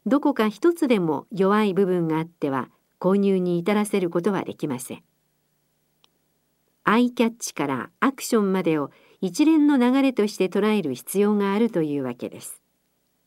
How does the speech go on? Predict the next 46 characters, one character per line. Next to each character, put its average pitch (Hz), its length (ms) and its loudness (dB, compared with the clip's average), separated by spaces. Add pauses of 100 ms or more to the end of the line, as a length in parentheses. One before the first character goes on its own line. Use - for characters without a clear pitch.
(2500)
お 190 100 0
客 339 220 0
様 311 380 4
を 170 60 2
買 196 220 0
い 294 40 -2
た 311 140 4
い 311 100 2
気 311 160 2
分 311 180 6
に 208 120 2
さ 214 120 -2
せ 214 160 0
る 208 120 2
に 185 160 0
は、 160 240 -2 (400)
商 330 220 4
品 269 260 2
の 220 100 2
長 269 260 2
所 190 260 2
を 165 40 0
語 196 140 -4 (160)
る 196 240 0
以 254 140 0
前 220 140 2
に、 120 240 -6 (360)
お 151 80 -2
客 202 220 0
様 208 220 2
の 165 160 2
悩 190 320 2
み 240 140 4
や 151 160 0
不 175 220 -2
安 294 180 4
に 302 140 4
つ 302 120 0
い 285 120 2
て 214 100 0
の 185 140 0
理 214 120 -2
解 208 320 0
を 175 80 0
示 175 320 -2
し、 131 180 -8